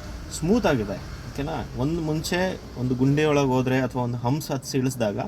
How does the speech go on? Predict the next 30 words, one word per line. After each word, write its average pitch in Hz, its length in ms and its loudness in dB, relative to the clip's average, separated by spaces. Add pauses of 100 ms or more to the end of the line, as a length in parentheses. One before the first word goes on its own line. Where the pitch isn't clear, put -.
(640)
ಸ್ವಲ್ಪ 143 160 -4
ಜರ್ಕ್ 147 280 4
ಹೊಡೆಯೋದು, 139 400 2 (140)
ಎತ್ತಾಕೋದು 127 800 -2 (380)
ಅದೆಲ್ಲ 131 240 2
ಇವಾಗೇನಿಲ್ಲ, 104 580 0
ಸ್ಮೂತಾಗಿ 202 480 2
ಮೂವ್ 120 160 4
ಆಗುತ್ತೆ. 98 240 -6 (200)
ಅಂದ್ರೆ 123 440 -4
ಒಂದು 131 460 2 (800)
ಲೆಫ್ಟ್ 139 260 0
ಸೈಡಲ್ಲಿ 147 400 4
ಒಂದು 123 260 -6
ಕಡೆ 139 160 -2
ಹೋಗ್ತಾ 127 340 0
ಇರ್ತೀವಿ, 147 280 -2
ಒಂದು 139 120 -6
ಸಡನ್ನಾಗಿ 131 380 2
ಏನೋ 123 180 -2
ಒಂದು 127 180 -4
ಗುಂಡಿ 131 260 4
ಇರುತ್ತೆ 110 320 0
ಅಥವಾ 113 180 -2
ಒಂದು 120 140 -4 (500)
ಕಲ್ಲೇನೋ 143 320 6
ಇರುತ್ತೆ, 107 300 0
ಆ - 640 -14
ಕಲ್ಲು 185 220 2
ಮೇಲೆ 180 200 2